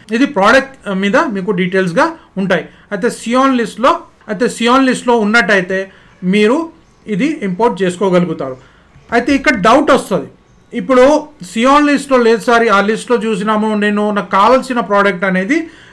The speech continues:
లేదు, అప్పుడు ఎలా? అప్పుడు ఏం చేయాలంటే మీరు ఒక అప్లికేషన్ పెట్టి డీజీఎఫ్టీకి, మన, ఆ, ఎక్స్పో-, ఇంపోర్ట్ ఎక్స్‌పోర్ట్ కా-, కౌన్సిల్ ఉంది కదా ఇండియన్ గవర్నమెంట్,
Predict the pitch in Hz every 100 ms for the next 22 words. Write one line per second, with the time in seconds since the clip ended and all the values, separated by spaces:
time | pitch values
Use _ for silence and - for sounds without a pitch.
0 | - 180 208 226 175 - - _ - 220
1 | - 302 254 196 139 - - _ 165 190
2 | 311 311 262 240 226 208 190 180 170 180
3 | 170 175 175 - - 208 185 208 185 180
4 | 247 269 269 262 233 208 190 180 190 202
5 | 202 - 175 175 254 262 214 202 175 185
6 | 196 196 180 175 165 160 143 180 - 233
7 | 202 190 233 220 208 226 214 185 185 175
8 | 156 147 147 196 196 233 202 180 160 156
9 | 185 214 196 190 175 151